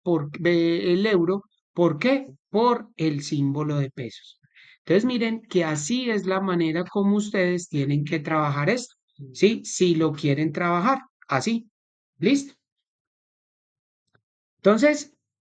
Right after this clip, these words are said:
miren lo chévere de esto. Entonces miren que eso es lo que se trata de trabajar este tema que dice convertir hojas de cálculo de Excel a Google Sheet y viceversa. Entonces ya saben que cuando yo tengo esto,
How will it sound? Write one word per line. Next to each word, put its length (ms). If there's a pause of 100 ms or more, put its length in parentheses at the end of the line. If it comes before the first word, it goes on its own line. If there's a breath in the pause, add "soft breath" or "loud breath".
miren 380
lo 120
chévere 440
de 180
esto. 260
Entonces 440
miren 340
que 280
eso 260 (420 soft breath)
es 220
lo 160
que 160
se 140
trata 480 (360)
de 220
trabajar 760
este 340
tema 380
que 140
dice 440
convertir 640
hojas 260
de 140
cálculo 520
de 100
Excel 380 (360 loud breath)
a 180
Google 380
Sheet 340 (120)
y 120
viceversa. 720 (320)
Entonces 200
ya 160
saben 380 (300 soft breath)
que 180
cuando 380
yo 220
tengo 360
esto, 400